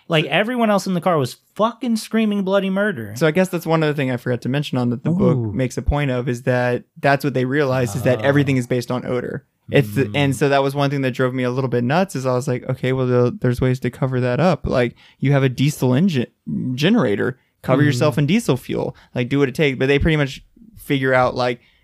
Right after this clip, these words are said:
Speaker 2: the mist is so thick, there's no way any of these creatures can see through it, and it obviously distorts sound. They must be attracted by smell solely,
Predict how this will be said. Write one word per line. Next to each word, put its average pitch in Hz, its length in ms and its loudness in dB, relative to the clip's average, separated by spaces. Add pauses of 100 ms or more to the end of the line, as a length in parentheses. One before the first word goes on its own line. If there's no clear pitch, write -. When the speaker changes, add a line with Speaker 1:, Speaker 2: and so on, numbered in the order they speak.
(120)
Speaker 2:
the 143 120 2
mist 147 300 0
is 135 120 -6
so 131 180 -2
thick, 127 320 -2
there's 123 200 -2
no 131 120 2
way 127 200 4
any 123 160 2
of 117 40 -6
these 120 160 -4
creatures 151 380 -4
can 123 120 -4
see 208 220 -4
through 123 340 0
it, 123 180 4
and 131 300 0
it 117 300 -2
obviously 143 460 2
distorts 127 480 -6
sound. 135 500 2 (280)
They 131 120 4
must 127 320 2
be 123 200 0
attracted 120 480 -4
by 120 320 -2 (280)
smell 131 600 2
solely, 113 600 -2